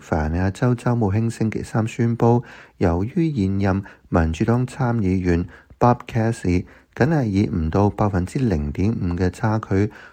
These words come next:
落後佢嘅共和黨挑戰者 David McCormick。按照該州法律，呢一場選舉將進入重新計票階段。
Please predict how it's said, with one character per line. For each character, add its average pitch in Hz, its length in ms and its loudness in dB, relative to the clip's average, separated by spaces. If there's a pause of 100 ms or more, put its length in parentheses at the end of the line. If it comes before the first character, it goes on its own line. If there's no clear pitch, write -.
(120)
落 107 100 4
後 107 180 0
佢 104 200 0
嘅 104 220 0
共 90 340 -2
和 78 160 -2
黨 95 240 -4
挑 127 200 -2
戰 98 360 0
者 92 260 0 (320)
David 117 420 2 (120)
McCormick。 101 680 -2 (420)
按 98 240 2
照 101 260 2
該 107 220 0
州 110 220 0
法 110 180 0
律， 104 60 2 (480)
呢 139 160 2
一 143 40 -2
場 80 240 -4
選 92 300 -6
舉 104 300 2 (240)
將 156 260 2
進 104 260 -2
入 95 160 2 (360)
重 82 280 0
新 135 280 0
計 85 200 -2
票 85 140 -2
階 98 240 -2
段。 98 240 0